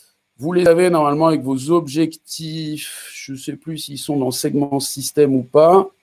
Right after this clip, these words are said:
Euh, non, donc du coup, vous pouvez le créer très facilement.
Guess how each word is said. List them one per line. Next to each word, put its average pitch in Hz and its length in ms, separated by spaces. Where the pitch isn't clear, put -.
Euh, 147 300
non, 143 420
donc 139 180
du 139 120
coup, 180 100
vous 185 100
pouvez 170 160
le 160 120
créer 170 420
très 170 200
facilement. 160 680